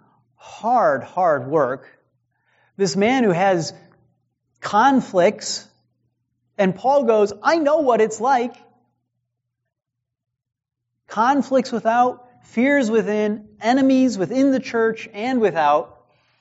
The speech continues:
Paul has been walking down this road, and he looks at Timothy and he says,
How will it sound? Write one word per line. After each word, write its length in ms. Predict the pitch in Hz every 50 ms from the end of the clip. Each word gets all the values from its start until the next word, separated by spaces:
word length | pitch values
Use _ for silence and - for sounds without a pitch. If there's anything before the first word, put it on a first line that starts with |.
| _ _ _ _ _ _ _ _ _ _ _ _ _ _ _ _ _ _ _ _ _ _ _ _
Paul 540 | - - 226 254 285 294 254 226 220 208 196
has 360 | 202 214 214 208 185 165 -
been 360 | - - 202 196 185 180 175
walking 540 | 196 214 220 247 226 - 233 214 202 190 175
down 280 | 196 202 208 202 202
this 220 | 196 196 180 170 196
road, 240 | 214 240 240 208 170
and 120 | 160 160
he 100 | 170 170
looks 340 | 175 196 277 277 - - 233
at 80 | 220
Timothy 360 | - 185 240 277 269 208 196 185
and 80 | 165
he 120 | 165 165 -
says, 400 | - - 196 185 180 165 -